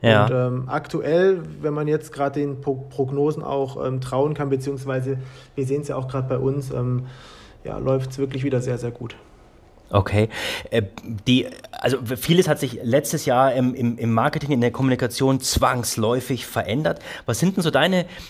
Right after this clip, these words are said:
Speaker 1: deine Beobachtungen gewesen? Jetzt, also wirklich ganz klar Corona-bedingt. Was hat sich denn, äh, marketingseitig bei euch,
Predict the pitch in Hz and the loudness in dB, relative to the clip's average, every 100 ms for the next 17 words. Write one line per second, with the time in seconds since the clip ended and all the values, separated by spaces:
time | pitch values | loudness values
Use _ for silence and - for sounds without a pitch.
0 | - 139 160 151 151 170 143 120 117 110 | 2 4 6 4 4 4 4 2 2 0
1 | 95 95 98 156 - 131 135 117 127 175 | -2 -2 0 -2 -2 -6 -6 -6 -6 -6
2 | - 147 156 - 143 151 - 127 147 175 | -2 -2 -2 0 0 0 0 2 4 4
3 | - 117 139 - 123 143 - 151 147 139 | 2 0 0 0 -4 -6 -10 -6 -2 0
4 | 139 - 117 120 117 131 - 170 147 143 | -2 -2 -2 2 4 2 2 0 4 2
5 | 147 151 - _ - 101 - 113 214 - | 2 -6 -12 _ -6 -4 0 2 0 -2
6 | - | -14